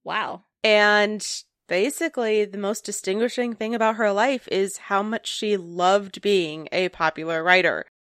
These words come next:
Speaker 2: She said one of her favorite things was seeing her books read across the country. She insisted on being known by her maiden name even after she got married.
Speaker 1: Really?
Speaker 2: And probably one of the most hilarious things is that she built her own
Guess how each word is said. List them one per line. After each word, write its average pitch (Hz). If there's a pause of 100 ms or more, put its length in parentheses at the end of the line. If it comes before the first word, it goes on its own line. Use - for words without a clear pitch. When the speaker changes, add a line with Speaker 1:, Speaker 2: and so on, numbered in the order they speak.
(120)
Speaker 2:
She -
said 185
one 185
of 180
her 170
favorite 208
things 247
was 185
seeing 196
her 208
books 208
read 185
across 208
the -
country. 190 (360)
She -
insisted 254
on 202
being 190
known 170
by 185
her 185
maiden 185
name 170
even 220
after 233
she 214
got 214
married. 175 (180)
Speaker 1:
Really? 196 (140)
Speaker 2:
And 208 (240)
probably 359
one 302
of 277
the 285
most 269
hilarious 202
things 160 (220)
is 233
that 233
she -
built 262 (100)
her -
own 277